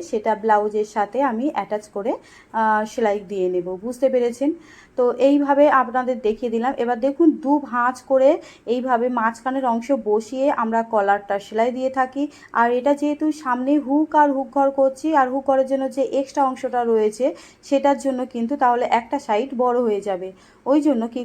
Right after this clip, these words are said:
করব, একটা ধার থেকে আমি সেলাইটা দিয়ে নেব, কলারের সেলাই। কলার, আবারও বলছি, কলার যখন আমি সেলাই করি তখন মাঝখানের অংশ বসিয়ে দুদিকে সমান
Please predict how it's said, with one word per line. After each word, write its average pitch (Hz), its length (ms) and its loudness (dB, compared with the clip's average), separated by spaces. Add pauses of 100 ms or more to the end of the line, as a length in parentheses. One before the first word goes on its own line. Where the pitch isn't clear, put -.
করব, 220 160 -2 (240)
একটা 285 520 2
ধার 233 360 0 (140)
থেকে 262 200 -2 (180)
আমি 226 180 -2
সেলাইটা 226 540 0 (460)
দিয়ে 254 260 -2
নেব, 214 140 -2 (140)
কলারের 226 420 4
সেলাই। 185 300 -4 (340)
কলার, 294 340 6 (100)
আবারও 269 280 4
বলছি, 294 320 2
কলার 247 360 4 (100)
যখন 294 220 0 (100)
আমি 277 140 2
সেলাই 226 340 -2 (100)
করি 208 180 -2 (140)
তখন 226 280 0
মাঝখানের 262 600 0
অংশ 226 140 -8 (180)
বসিয়ে 214 420 -4
দুদিকে 233 480 -6
সমান 233 340 -4